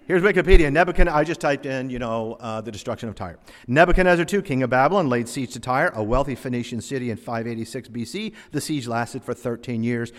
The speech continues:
Despite the lengthy siege, Tyre held out, and Nebuchadnezzar went able to conquer the city. The city's resistance was due to its strong fortifications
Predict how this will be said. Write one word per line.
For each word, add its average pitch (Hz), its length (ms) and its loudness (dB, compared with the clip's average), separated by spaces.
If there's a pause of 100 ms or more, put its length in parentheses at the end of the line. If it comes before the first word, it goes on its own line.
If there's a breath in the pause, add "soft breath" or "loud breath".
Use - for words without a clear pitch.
Despite 135 400 -2
the 131 80 -6
lengthy 160 440 0
siege, 127 340 -4 (180 loud breath)
Tyre 160 340 0
held 196 300 0
out, 127 220 2 (160 loud breath)
and 120 160 -2
Nebuchadnezzar 143 560 0
went 120 140 -2
able 120 180 -4
to 107 80 -10
conquer 113 320 -4
the 110 140 -8
city. 123 320 -4 (180 loud breath)
The 120 80 -6
city's 127 320 -6
resistance 143 480 -6
was 110 140 -6
due 123 140 -4
to 110 80 -6
its 104 100 -8
strong 156 320 -4
fortifications 139 680 -6